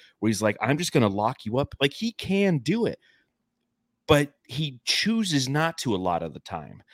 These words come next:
I, I feel like he's choosing to save his energy for the offensive end, which is okay,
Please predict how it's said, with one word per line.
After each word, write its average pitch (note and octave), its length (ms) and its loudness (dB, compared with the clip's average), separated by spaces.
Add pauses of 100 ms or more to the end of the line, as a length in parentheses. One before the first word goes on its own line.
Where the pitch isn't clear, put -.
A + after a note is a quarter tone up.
(300)
I, A2+ 180 2 (100)
I A#3+ 100 4
feel - 180 0
like E3+ 100 0
he's - 180 -4
choosing C#3+ 500 2
to A2 120 -4
save A#2+ 280 2
his A2 140 0
energy G#2+ 280 2
for A2 140 -2
the G2+ 140 -2
offensive G2+ 480 2
end, B2 440 0
which F#3+ 180 0
is D3 120 -2
okay, D#3 500 0